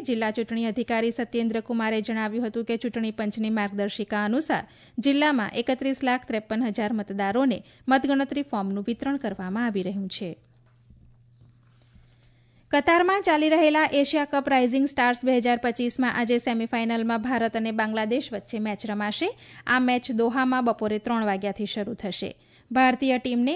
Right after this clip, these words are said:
એશિયા કપ રાઇઝિંગ સ્ટાર્સ બે હજાર પચીસનો ખિતાબ જીતવા માટે હજુ બે મેચ જીતવી પડશે. અગાઉ ગ્રુપ સ્ટેજમાં પહેલી મેચમાં યુ એ ઈને હરાવ્યું, જ્યારે બીજી મેચમાં પાકિસ્તાન વિરુદ્ધ આઠ વિકેટથી હારનો સામનો કરવો પડ્યો હતો.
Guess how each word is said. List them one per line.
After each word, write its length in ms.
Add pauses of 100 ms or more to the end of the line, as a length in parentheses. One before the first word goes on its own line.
(140)
એશિયા 320
કપ 200
રાઇઝિંગ 340
સ્ટાર્સ 380
બે 80
હજાર 300
પચીસનો 420
ખિતાબ 420
જીતવા 320
માટે 300
હજુ 240 (100)
બે 160
મેચ 320
જીતવી 400
પડશે. 360 (460)
અગાઉ 380
ગ્રુપ 280
સ્ટેજમાં 600
પહેલી 380
મેચમાં 400
યુ 140
એ 180
ઈને 240
હરાવ્યું, 420
જ્યારે 220
બીજી 340
મેચમાં 500 (200)
પાકિસ્તાન 600
વિરુદ્ધ 240 (160)
આઠ 180
વિકેટથી 540
હારનો 380
સામનો 320
કરવો 400
પડ્યો 240
હતો. 180